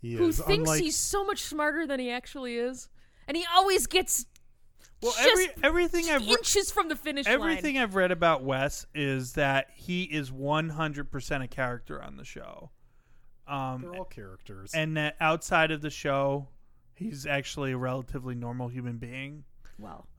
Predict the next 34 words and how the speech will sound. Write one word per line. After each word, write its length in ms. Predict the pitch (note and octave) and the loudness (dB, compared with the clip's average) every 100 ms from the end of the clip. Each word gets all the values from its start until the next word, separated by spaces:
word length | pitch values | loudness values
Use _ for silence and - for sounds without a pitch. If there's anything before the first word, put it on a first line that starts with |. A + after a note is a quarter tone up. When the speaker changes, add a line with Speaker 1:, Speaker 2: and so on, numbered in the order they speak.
| - _ | -20 _
Speaker 3:
Um, 500 | C3+ C3 B2+ B2+ - - - - | -10 -8 -8 -10 -16 -18 -16 0
Speaker 1:
As 80 | C#3+ | 2
Speaker 3:
but 120 | D#3 | 2
Speaker 1:
much 200 | D#3 - | 0 -4
as 140 | C3+ | -6
any 180 | C#3 C3 | -4 -4
psychopath 680 | A#2 C3 A#2 G#2+ - G#2+ F#2 - | -4 -6 -6 -8 -8 -10 -10 -10
could 160 | - | -12
be. 80 | - F2 | -12 -8
Speaker 2:
Look 360 | C#4+ D4+ A4+ G4 | -4 4 4 6
at, 480 | F#4 D4+ C4 B3+ - - | 4 6 6 6 2 -6
you 280 | A#3+ A#3+ A#3+ | -6 -2 -2
look 300 | A3 A#3+ - | -2 -6 -6
at 100 | C#4+ | -6
the 80 | B3 | -8
first 300 | A#3+ C#4+ C#4 | -6 -6 -6
season 300 | C4 A#3 A#3 | -8 -6 -4
of 80 | G#3 | -4
The 80 | G3 | -6
Jersey 340 | G3 F#3 F#3 | -6 -8 -8
Shore 220 | F3+ F#3 | -10 -10
to 80 | E3+ | -12
the 60 | F3 | -14
second 320 | - - - | -14 -14 -16
season 320 | - - G3+ - | -16 -16 -16 -18
of 80 | - | -18
The 60 | |
Jersey 320 | - - - - | -16 -18 -18 -18
Shore. 260 | - - - - - - | -18 -18 -20 -20 -20 -8
The 80 | B3 | -6
first 340 | F#4+ G#4+ - | 0 0 0
season, 560 | - D4 B3+ A#3 A#3 G#3 | -2 -2 0 0 -2 -2
you're 260 | G#3 D4+ C4+ | -2 -2 0
getting 840 | C#4 C4 B3 A#3 A3 G#3+ G#3 | 0 2 0 -2 -6 -8 -10